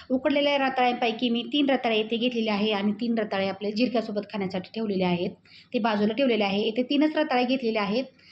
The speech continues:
ते रताळ्याला चीक असतो ना, त्यामुळे थोडासा कलर असा काळा येतो बघा रताळ्याला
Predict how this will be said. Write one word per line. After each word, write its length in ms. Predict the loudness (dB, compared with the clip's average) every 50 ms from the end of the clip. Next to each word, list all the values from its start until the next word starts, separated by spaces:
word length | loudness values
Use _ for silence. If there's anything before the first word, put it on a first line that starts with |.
| -20 -20 -20 -20 -8 _
ते 200 | -2 -2 0 0 -2
रताळ्याला 380 | -2 0 0 2 2 2 2 0
चीक 300 | 0 0 0 0 2 2
असतो 300 | 0 0 0 0 2 2
ना, 140 | 4 2 2
त्यामुळे 340 | 0 0 2 2 2 2 2
थोडासा 280 | 2 2 2 2 0
कलर 260 | -2 0 2 2 2 2
असा 160 | 0 -2 -4
काळा 280 | -4 -2 -2 0 0
येतो 220 | 0 0 0 -2 -2
बघा 300 | -2 -2 0 -2 -2 -4 -6 -10 -16 _ _ _ -4
रताळ्याला 540 | -4 -2 0 0 0 2 4 4 2 2